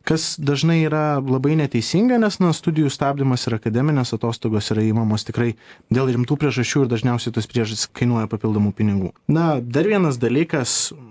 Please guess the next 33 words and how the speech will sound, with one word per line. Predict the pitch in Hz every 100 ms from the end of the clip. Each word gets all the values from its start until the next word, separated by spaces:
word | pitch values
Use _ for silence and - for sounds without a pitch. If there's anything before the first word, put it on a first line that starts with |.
| 113 -
tai | 110
yra | 104 120 117 107
paskolų | - - 123 120 120 107 -
grąžinimas | 117 110 107 226 240 190 139 -
ir | - 101 101 101 101 98 95 - _ _ -
kaip | 127 -
studentas | - 117 117 113 -
turi | 208 214
grąžinti | 190 175 175 -
paskolas, | 151 151 - 120 117 -
tai | 107 - - - -
anksčiau | 117 123 226
veikusi | 208 196 143
sistema | - 135 143 170
buvo | 143 135
iš | -
tikrųjų | 127 139 131
labai | 123 127
palanki | 113 101 110 170
šiuo | - 160
atžvilgiu | 151 139 127
studentam, | - 131 135 131 113
tai | 110 107
yra | 110
tu | 107
paskolas | - 139 - 113 -
pradėdavai | 107 107 120 110 107
grąžinti | 104 107 127 - 95 _
du | 117 117
metai | 127 139 135
po | 107
studijų | - 131 123 110
baigimo | 104 107 208 254 185